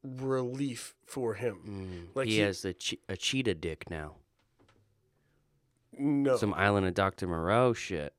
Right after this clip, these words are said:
Speaker 2: He has
Speaker 1: No.
Speaker 2: the dick of a cheetah.
Speaker 1: No, no, that's not what
Speaker 2: Ah.
Speaker 1: happened, Jared.
Speaker 2: Are you sure?
Speaker 1: He <laughs>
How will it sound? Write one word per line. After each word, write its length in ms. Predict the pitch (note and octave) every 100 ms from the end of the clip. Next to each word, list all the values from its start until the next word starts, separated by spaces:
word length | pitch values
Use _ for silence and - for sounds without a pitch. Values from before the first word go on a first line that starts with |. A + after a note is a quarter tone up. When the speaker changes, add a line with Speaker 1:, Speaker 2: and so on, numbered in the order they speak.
| _ _ _ _ _ _
Speaker 2:
He 320 | D#3 D3 C#3 B2+
has 180 | A#2+ -
Speaker 1:
No. 40 |
Speaker 2:
the 80 | G2+
dick 320 | F2+ A2 -
of 100 | F#2+
a 80 | E2+
cheetah. 560 | - - C3+ G#2 B1+ - - _ _
Speaker 1:
No, 460 | D#3+ E3+ D3+ G#2+ F#2+
no, 320 | C#3 D#3+ D3
that's 200 | D3 D3
not 160 | D#3 C#3
what 120 | C#3
Speaker 2:
Ah. 20 |
Speaker 1:
happened, 420 | D3+ D3 - A#2 A#2
Jared. 360 | A#2+ A#2+ B2
Speaker 2:
Are 60 | A#2
you 80 | C3+
sure? 320 | - G#3+ G3+ _
Speaker 1:
He 220 | E3+
<laughs> 60 | F3